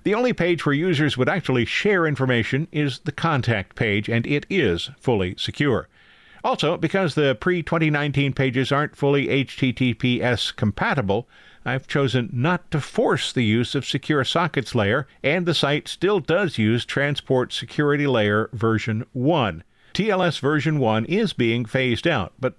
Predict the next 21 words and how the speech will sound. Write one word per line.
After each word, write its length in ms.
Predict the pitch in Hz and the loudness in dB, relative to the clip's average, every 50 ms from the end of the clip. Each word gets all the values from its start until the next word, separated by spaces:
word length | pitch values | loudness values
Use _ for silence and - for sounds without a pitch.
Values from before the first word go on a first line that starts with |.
| _ - | _ -8
TechBiter 640 | - 226 226 - - 165 156 156 151 147 143 - - | -4 -4 -4 -2 -2 0 0 2 2 0 0 0 -2
Worldwide 560 | 131 147 139 123 104 107 127 131 131 131 113 | 0 0 0 0 0 0 0 0 0 0 -2
is 240 | 85 139 143 - - | 0 -2 -2 0 0
not 320 | 120 147 160 151 139 135 | 0 2 2 2 2 0
an 100 | 139 135 - | -2 -4 -4
e-commerce 840 | - 156 151 147 - - - 214 262 220 165 131 117 107 - - - | -4 -4 -4 -4 -6 -4 -2 0 0 2 2 2 2 2 0 -2 -2
site, 360 | - - 147 123 117 139 139 - _ _ _ _ _ _ _ - | -2 0 0 0 0 -2 -6 -8 _ _ _ _ _ _ _ -10
so 260 | - - 131 131 127 - | -2 0 0 0 2 0
that's 300 | 120 117 110 - - - - | -2 -2 -2 -6 -16 -10 -4
really 220 | 139 131 107 101 98 | -2 0 2 2 2
not 220 | 98 101 98 95 | 2 2 0 0
an 100 | 95 101 | 0 0
issue. 320 | 107 104 - - 107 87 - _ _ _ _ _ _ _ _ _ _ - - | 0 0 -2 -4 -8 -8 -10 _ _ _ _ _ _ _ _ _ _ -6 -4
In 100 | 170 165 | -2 0
short, 340 | - 185 170 160 - - - | 2 2 2 0 0 -2 -2
security 460 | 160 151 - 170 170 160 151 151 147 - | -2 0 0 2 2 2 2 0 0 0
isn't 380 | - 202 226 185 208 202 190 - | 0 0 2 2 2 0 0 0
essential 500 | 151 - - 202 190 160 - - 110 95 | -2 0 0 2 0 2 2 0 0 0
for 160 | - - 117 | 0 -2 0
this 180 | 101 107 101 - | 0 0 0 0
site, 300 | - 123 101 110 131 | 0 -2 -2 -2 -6